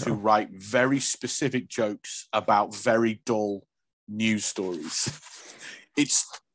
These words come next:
Speaker 1: one of the hardest. It's, en-, it's ending, coming to an end now. It's one of the hardest challenges, I think, in, in comedy, um, to try and find ways to make fun of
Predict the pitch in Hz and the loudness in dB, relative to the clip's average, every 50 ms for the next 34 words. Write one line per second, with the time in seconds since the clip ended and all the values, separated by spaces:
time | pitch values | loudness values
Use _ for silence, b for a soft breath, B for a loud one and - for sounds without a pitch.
0 | _ - - 160 190 185 185 175 143 165 147 147 143 143 143 - - - - - | _ -2 2 4 6 6 6 4 4 4 4 4 4 2 -2 -8 -12 -14 -8 -4
1 | 156 165 175 - 156 - - 156 165 185 175 156 127 113 104 - 156 135 131 131 | -4 -4 -4 -6 -12 -10 -6 -6 -4 -4 -2 -4 -4 -4 -4 -6 -4 0 2 4
2 | 135 143 131 120 123 135 135 113 110 113 - 117 127 156 170 175 143 147 120 - | 4 4 4 4 4 4 4 4 2 0 -4 -2 0 2 2 2 0 -2 -4 -6
3 | - - - 147 147 147 139 135 123 - - - 131 120 117 113 110 107 98 95 | -2 2 6 6 6 6 6 2 -4 -12 -12 -10 -10 -8 -8 -8 -10 -10 -10 -10
4 | - - - - _ _ _ _ _ - 107 101 - 131 120 117 - 107 101 - | -10 -12 -14 -16 _ _ _ _ _ -6 -6 -2 0 0 0 0 -2 -6 -8 -8
5 | - 104 104 92 - - 98 90 90 90 - - - _ _ _ b b b b | -10 -10 -10 -6 -2 -2 -2 -2 -2 -6 -12 -14 -18 _ _ _ b b b b
6 | b b b b 95 104 101 101 98 95 95 95 95 - 143 147 147 _ _ _ | b b b b 4 6 6 4 2 0 -6 -10 -12 -14 -16 -16 -18 _ _ _
7 | _ _ _ _ _ _ _ _ _ - - - 131 117 110 - - 151 143 139 | _ _ _ _ _ _ _ _ _ -4 0 2 2 2 2 4 4 6 6 6
8 | 131 127 127 - 127 120 117 113 113 113 110 107 104 101 - - - 101 101 107 | 4 2 2 2 2 2 2 0 0 0 0 -2 -2 -8 -12 -14 -14 -10 -8 -6
9 | 101 98 - - - - - 107 98 95 92 92 90 90 - | -6 -6 -8 -10 -8 -4 -2 -2 0 2 2 2 2 2 0